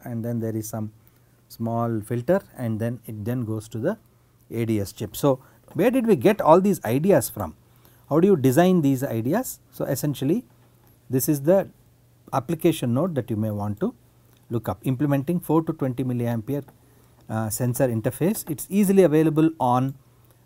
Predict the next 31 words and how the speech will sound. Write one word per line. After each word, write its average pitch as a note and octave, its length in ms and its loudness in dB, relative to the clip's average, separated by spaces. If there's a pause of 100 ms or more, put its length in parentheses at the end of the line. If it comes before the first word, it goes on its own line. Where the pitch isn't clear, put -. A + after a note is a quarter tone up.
the, B2 420 -2
uh, A#2 120 -2
internet. C3 460 -2
You B2 100 -6
can A#2+ 120 -2
pick - 220 -8
up C#3 160 0
this, F#3+ 380 0 (640)
and C#3+ 480 0
he F#3 220 -4
gives F#3 280 0
a G3 80 2
beautiful G#3+ 680 0
example C#3+ 520 -2
of B2 200 -6
an F#2+ 100 -6
oxygen D#3 540 -2
sensor G2+ 360 -10 (920)
and B2 220 -2
how D3 460 6
you C3+ 240 -2
have C3 220 -2
to B2+ 80 -4
use C3 280 -2
this, - 400 -4
uh, G#2 300 -8 (600)
oxygen C3+ 460 -2
sensor, B2 300 -2
gas C3 340 4
sensor B2+ 380 -2
for, C3+ 260 -2